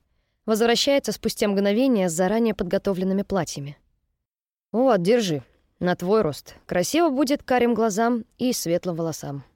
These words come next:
Но моё настроение. «Настроение вдовье, я понял». Вздыхает дядя, и в его глазах я вижу сочувствие и даже тревогу. «Но это платье не ты, Лола. Не предавай себя».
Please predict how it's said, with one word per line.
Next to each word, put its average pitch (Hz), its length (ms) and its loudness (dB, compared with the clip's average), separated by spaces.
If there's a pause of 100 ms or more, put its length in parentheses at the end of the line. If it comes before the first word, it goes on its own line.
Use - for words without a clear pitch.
(880)
Но 226 200 -2
моё 233 300 4
настроение. 240 880 0 (1000)
«Настроение 208 680 0
вдовье, 185 640 0
я 165 260 -2
понял». 127 420 -2 (720)
Вздыхает 185 520 0
дядя, 185 420 0 (240)
и 240 120 2
в 190 40 -4
его 220 240 2
глазах 190 480 0
я 185 80 0
вижу 190 240 -2
сочувствие - 600 -4
и 190 100 -2
даже 170 300 -2
тревогу. 160 520 -4 (920)
«Но 175 240 -2
это 214 240 0
платье 220 640 0
не 190 180 0
ты, 175 420 -2
Лола. 156 560 -4 (540)
Не 220 220 0
предавай 226 560 0
себя». 151 420 -8